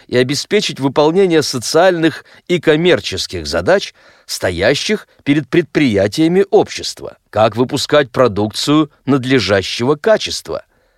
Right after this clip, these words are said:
Да и про рентабельность не забыть. Как в жестких рамках нормативного соотношения незрячих и зрячих организовать работу десятков тысяч слепых,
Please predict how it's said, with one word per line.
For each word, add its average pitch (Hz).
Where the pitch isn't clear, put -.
Да 82
и 110
про 123
рентабельность 123
не 104
забыть. 113
Как 135
в 101
жестких 120
рамках 113
нормативного 139
соотношения 117
незрячих 131
и 123
зрячих 120
организовать 160
работу 170
десятков 185
тысяч 180
слепых, 175